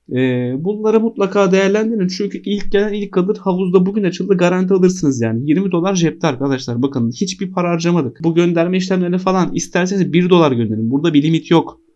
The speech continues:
Yani yatırımsız yani. Bildiğiniz yatırımsız. Ee, yirmi dolar cepte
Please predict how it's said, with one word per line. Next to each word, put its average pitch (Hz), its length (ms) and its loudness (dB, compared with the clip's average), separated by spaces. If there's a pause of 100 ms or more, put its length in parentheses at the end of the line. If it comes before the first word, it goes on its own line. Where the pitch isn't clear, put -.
(440)
Yani 131 240 2
yatırımsız 180 580 2
yani. 143 220 2
Bildiğiniz 180 440 0
yatırımsız. 170 800 -2 (100)
Ee, 113 60 -8
yirmi 156 340 -2
dolar 185 300 2 (580)
cepte 180 540 0